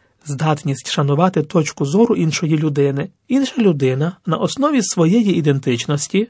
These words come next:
може щось внести. І якщо особа чи група є послідовними в своїй аргументації, твердо тримаючись своїх цінностей і переконань, це якимось чином принесе користь суспільству.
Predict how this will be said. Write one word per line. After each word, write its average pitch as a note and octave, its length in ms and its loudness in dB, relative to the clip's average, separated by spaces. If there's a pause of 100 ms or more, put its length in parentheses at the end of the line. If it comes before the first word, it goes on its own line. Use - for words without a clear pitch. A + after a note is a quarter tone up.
може B3 360 4
щось F#3 360 -2
внести. F3+ 560 0 (400)
І F3 100 0
якщо D#3 360 2
особа A#3 460 4
чи D#3 160 -2
група F#3 320 2
є F#3 140 4
послідовними F3 880 2
в D3+ 80 -6
своїй F3 440 0
аргументації, E3+ 1000 0 (160)
твердо C#3+ 400 -2
тримаючись D3 640 0
своїх F3+ 380 -2
цінностей D3+ 560 0
і D3 120 2
переконань, F3 680 0
це - 200 0
якимось B3 540 0
чином A#3 360 2
принесе G3+ 420 2
користь E3+ 440 2
суспільству. C#3+ 880 -4